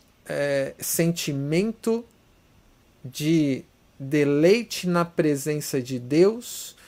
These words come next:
juntamente com o povo de Deus, com as outras pedras vivas,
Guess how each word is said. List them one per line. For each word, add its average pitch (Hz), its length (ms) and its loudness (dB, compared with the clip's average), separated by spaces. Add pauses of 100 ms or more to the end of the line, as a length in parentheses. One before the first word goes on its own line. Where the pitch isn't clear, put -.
juntamente 180 840 0
com 170 280 0
o 156 40 -8
povo 175 380 4
de 139 160 -8
Deus, 170 400 2
com 190 120 2
as 170 120 4
outras 196 460 -2
pedras 202 500 2
vivas, 175 1040 0